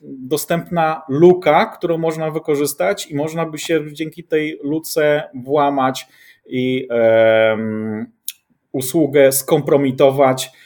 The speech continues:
a następnie wyprowadzić dane, które dane mogą być gdzieś tam na macierzy, e, czyli wykraść te dane, później już prze-, cyberprzestępca szablonowo zaczyna, em,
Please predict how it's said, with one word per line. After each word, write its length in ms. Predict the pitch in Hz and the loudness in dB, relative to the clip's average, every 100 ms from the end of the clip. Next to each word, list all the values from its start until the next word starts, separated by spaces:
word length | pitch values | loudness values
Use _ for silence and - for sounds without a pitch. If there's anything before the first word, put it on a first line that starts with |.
| _ | _
a 100 | - | -4
następnie 520 | 165 143 156 139 135 131 | -2 0 -2 -4 -2 0
wyprowadzić 760 | 175 175 151 147 143 131 131 | 0 2 4 4 2 -2 -4
dane, 380 | 135 135 139 143 | 2 2 2 -2
które 340 | - 127 120 | -4 0 0
dane 500 | 120 131 127 120 113 | 2 4 4 4 0
mogą 320 | 113 113 113 | 0 0 0
być 140 | 113 113 | -2 -6
gdzieś 180 | - - | -8 -4
tam 140 | 135 | -2
na 100 | 143 | -2
macierzy, 580 | 156 160 180 151 156 147 - - - _ - | -2 -2 -2 0 -2 -4 -6 -20 -20 _ 2
e, 1080 | 120 117 117 117 117 120 123 120 123 127 - _ - | 4 6 8 8 8 6 4 2 2 -2 -8 _ -12
czyli 260 | 135 123 | -6 -2
wykraść 420 | 117 170 170 165 | 0 2 2 0
te 120 | - 175 | -2 0
dane, 500 | 175 175 214 214 - | 0 0 -2 -4 -6
później 520 | 180 151 143 143 135 | -4 -2 0 2 2
już 320 | 127 123 - - | 0 -4 -6 -8
prze-, 220 | 143 135 | -6 -6
cyberprzestępca 1080 | - 147 135 143 135 156 139 135 131 120 - - - _ - - | -2 0 0 0 -2 -2 -2 -2 -2 -2 -6 -16 -20 _ -12 -10
szablonowo 920 | - 180 151 160 156 151 120 113 - - _ | -4 2 4 6 6 6 8 6 4 -6 _
zaczyna, 800 | 120 135 131 143 131 120 117 110 - _ | -2 0 0 -2 0 2 2 0 -8 _
em, 680 | 110 104 101 101 98 101 104 | -8 -4 -2 -4 -4 -8 -10